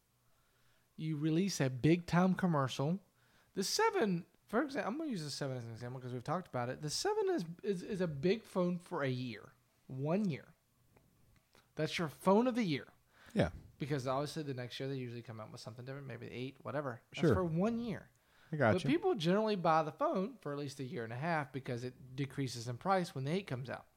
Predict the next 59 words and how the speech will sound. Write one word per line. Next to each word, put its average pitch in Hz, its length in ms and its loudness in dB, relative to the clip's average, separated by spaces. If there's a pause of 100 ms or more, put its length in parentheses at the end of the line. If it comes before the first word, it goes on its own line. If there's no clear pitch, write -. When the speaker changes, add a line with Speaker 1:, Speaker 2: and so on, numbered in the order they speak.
(200)
Speaker 1:
So 175 100 4
Speaker 2:
Yeah. 104 120 10
Speaker 1:
the 123 40 -4
seven's 220 380 0
a - 20 2
little 190 100 0
bit 208 120 -2
cheaper, 156 280 -4
so 190 140 -2
a 185 40 0
year 160 180 -2
and 180 80 -2
a 190 60 0
half, 139 180 -2
people 135 180 -4
are 143 60 -2
Speaker 2:
So - 100 -10
you 254 60 -2
Speaker 1:
interested. 151 280 2
Speaker 2:
buy 120 200 12
one, 113 320 6
skip - 500 -4
one, 104 400 -4
you 95 80 -8
get 92 200 -8
the 90 60 -8
next 76 160 -4
Speaker 1:
Yeah, 196 160 -2
Speaker 2:
one. 143 60 -8
Speaker 1:
people 277 220 -6
Speaker 2:
I - 60 -4
got - 100 2
Speaker 1:
do 196 60 0
Speaker 2:
you. 151 80 -4
Speaker 1:
that, 143 320 -2
especially 254 300 2
Speaker 2:
Makes 220 120 4
sense. 147 300 0
Speaker 1:
they, 196 240 -4
they 202 100 -6
don't 208 160 -8
got 180 120 -4
a - 20 -4
lot 175 160 0
of 175 60 -4
money, 151 260 -6
so 170 120 -10
they 160 120 -6
go 160 120 -6
with 170 140 -8
the 202 80 -12
seven 147 420 -4
'cause 139 160 -8
the - 160 -8
eight - 140 -10
just - 180 -20
came 160 220 -6
out. 311 100 -4
Speaker 2:
Yeah, 254 140 8